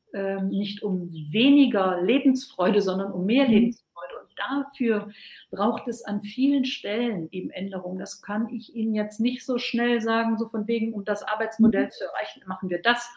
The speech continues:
Speaker 1: und Punkt, ne? Ich weiß, dass die Politik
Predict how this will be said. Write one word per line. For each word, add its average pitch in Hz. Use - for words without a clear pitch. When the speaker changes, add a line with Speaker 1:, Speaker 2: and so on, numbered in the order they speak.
Speaker 1:
und 202
Punkt, 214
ne? 185
Ich -
weiß, 269
dass 262
die 254
Politik 254